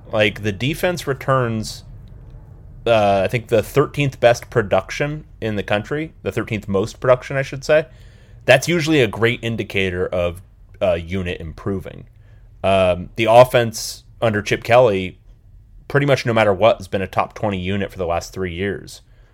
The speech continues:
There's little reason to expect it to drop off considerably. I mean, it, it doesn't actually take that much stretching, especially when you combine it with the schedule.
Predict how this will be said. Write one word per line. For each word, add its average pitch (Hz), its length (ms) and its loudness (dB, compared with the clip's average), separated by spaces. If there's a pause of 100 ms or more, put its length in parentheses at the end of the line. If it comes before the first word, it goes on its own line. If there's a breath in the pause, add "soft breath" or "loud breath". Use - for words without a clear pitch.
(140)
There's 95 200 -6
little 117 220 2
reason 95 320 -2
to 90 100 -4
expect 92 380 -4
it - 80 -12
to 95 80 -12
drop 90 280 -2
off 101 160 4
considerably. 92 760 -6 (840)
I 117 40 -8
mean, 143 420 -4 (280)
it, - 240 -10
it 139 320 -4
doesn't 190 440 4
actually 180 420 -4
take 185 260 -2
that 175 180 2
much 170 200 -2
stretching, 151 500 0
especially 151 400 -2
when 127 140 -2
you 135 60 -6
combine 113 340 0
it 107 80 -6
with 127 80 -12
the - 80 -18
schedule. 147 400 -4